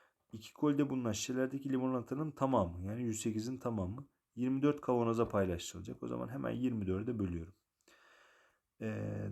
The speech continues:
dört defa var. Dört kere yirmi dört, doksan altı çıkarttık. On iki. Yani dört tam on iki bölü yirmi dört. Her kavanoza düşüyor.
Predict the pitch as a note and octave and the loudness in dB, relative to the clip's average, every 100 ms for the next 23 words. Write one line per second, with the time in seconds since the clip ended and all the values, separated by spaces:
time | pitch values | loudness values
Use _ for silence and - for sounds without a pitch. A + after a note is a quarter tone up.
0 | G2+ C3 C3 G2 - F2 A2+ A2+ B2 B2 | 2 2 2 -6 -6 -6 -4 -2 -2 -2
1 | G#2 G2 F#2 F#2+ A#2 - G2+ - G#2 F2+ | -2 -2 -2 -4 -6 -4 -6 -6 -6 -4
2 | F2 - - - G2+ F#2 _ B2 B2+ - | -6 -10 -14 -10 -8 -8 _ -10 -10 -14
3 | _ G#2 A#2 C3 - G2 - F#2 _ A2+ | _ -8 -8 -8 -12 -14 -14 -20 _ -8
4 | G2 F2+ A2+ A#2+ - - F#2 A2+ B2+ - | -6 -2 2 0 0 -8 -6 -6 -14 -6
5 | A#2+ A2+ G#2 F#2+ F2+ F2+ A2 B2+ - _ | -4 -4 -6 -6 -2 -2 -2 -4 -10 _
6 | _ _ G#2 G#2 G#2 F#2+ E2+ - A#2+ A#2 | _ _ -2 2 2 0 -2 -4 0 0
7 | - F#2+ F#2 G2 A#2 G#2 - E2+ | 0 -2 0 -2 -2 -4 -6 -10